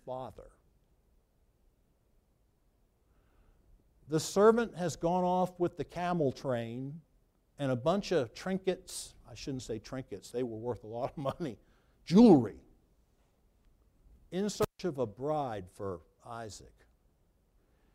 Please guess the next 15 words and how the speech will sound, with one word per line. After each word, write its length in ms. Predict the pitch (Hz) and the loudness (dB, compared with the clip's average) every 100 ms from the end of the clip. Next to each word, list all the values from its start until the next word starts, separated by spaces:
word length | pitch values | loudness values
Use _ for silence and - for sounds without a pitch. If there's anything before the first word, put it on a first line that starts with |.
| _ | _
The 80 | 117 | -8
Bible 320 | 120 208 233 | -2 0 0
says 260 | - 202 160 | 0 0 0
at 120 | 156 | -4
the 120 | 135 | -6
end 180 | 151 165 | -4 -2
of 100 | 131 | -4
chapter 360 | - 156 143 135 | -2 -2 -2 -6
twenty-four, 840 | - 165 156 135 165 151 123 117 - - _ _ - | -8 -6 -4 -2 6 8 10 6 0 -20 _ _ -2
he 180 | 165 | 0
went 200 | 190 202 | 2 2
out 220 | 202 190 190 | 0 2 4
into 180 | 185 | 2
the 100 | 160 | 0
field 680 | 135 - 202 175 120 107 101 | -4 -4 0 2 2 0 -4